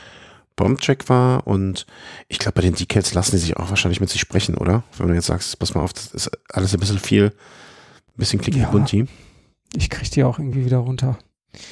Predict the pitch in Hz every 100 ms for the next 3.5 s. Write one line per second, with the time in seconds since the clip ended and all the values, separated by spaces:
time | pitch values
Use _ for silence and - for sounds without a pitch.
0 | - - 139 - 143 131 - 135 - 143
1 | 127 139 - - _ - - - - 147
2 | 156 147 160 165 156 147 160 _ _ 147
3 | 180 196 175 180